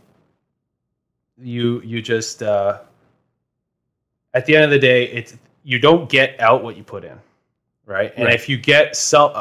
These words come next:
Speaker 1: if I was getting ten percent out of what I was putting in,
Speaker 2: Mm-hmm.
Speaker 1: I would have made it.
Speaker 2: Yeah.
Speaker 1: That's how I, that's how I felt.
Speaker 2: Yeah.
Speaker 1: And I wasn't even getting that, you know what I mean? And that's, that's the difference now.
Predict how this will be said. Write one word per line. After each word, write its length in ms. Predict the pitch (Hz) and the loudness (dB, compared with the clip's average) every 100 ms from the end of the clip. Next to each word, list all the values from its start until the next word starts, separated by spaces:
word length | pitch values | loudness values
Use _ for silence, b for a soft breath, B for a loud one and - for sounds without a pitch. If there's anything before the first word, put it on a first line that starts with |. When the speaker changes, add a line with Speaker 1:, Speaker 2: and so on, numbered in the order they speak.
| 104 | -10
Speaker 1:
if 160 | 123 | 0
I 80 | 147 | 4
was 160 | 175 143 | 6 4
getting 380 | 143 135 131 - b b b b b - | 0 0 -2 -8 b b b b b -10
ten 240 | - 165 | -4 -2
percent 460 | 156 139 - 127 120 | -2 -4 -2 0 0
out 320 | 113 101 - | 0 -2 -4
of 160 | 113 | -14
what 160 | 117 110 | -4 0
I 60 | 110 | 0
was 160 | 104 | -2
putting 320 | - 120 110 | -4 -6 -6
in, 260 | 98 107 131 | -10 -10 -6
Speaker 2:
Mm-hmm. 220 | 120 98 85 | -6 -6 -4
Speaker 1:
I 120 | 110 | -2
would 160 | 117 117 | 0 -2
have 100 | 104 | -4
made 220 | 101 95 | -8 -10
it. 140 | - _ _ - | -18 _ _ -10
Speaker 2:
Yeah. 180 | 101 82 _ _ | -10 -10 _ _
Speaker 1:
That's 240 | 127 131 | 0 2
how 160 | 131 120 | 2 2
I, 100 | 104 | 2
that's 320 | 104 123 120 | 0 -2 -2
how 160 | 123 107 | -2 -4
I 80 | 98 | -4
felt. 380 | - 85 73 - | -8 -10 -12 -10
Speaker 2:
Yeah. 140 | 104 - _ _ | -10 -10 _ _
Speaker 1:
And 120 | 127 127 | 0 4
I 60 | |
wasn't 280 | 139 143 135 | 6 4 4
even 120 | 135 | 2
getting 260 | 120 117 110 | 2 0 -2
that, 380 | 107 113 95 - | -4 -4 -4 -8
you 80 | 117 | -6
know 60 | |
what 80 | 110 | -4
I 40 | 107 | -4
mean? 240 | 110 117 _ b b b _ _ | -6 -8 _ b b b _ _
And 240 | 113 113 113 | -2 0 2
that's, 540 | 127 131 - - - _ _ _ _ _ _ _ _ _ 117 | 2 2 -2 -8 -12 _ _ _ _ _ _ _ _ _ -2
that's 280 | 143 170 - | 2 2 -2
the 100 | 147 | -4
difference 720 | 139 143 143 131 123 - - 120 | -2 -2 -2 -4 -6 -10 -12 -14
now. 500 | 107 110 123 127 | -4 0 0 -2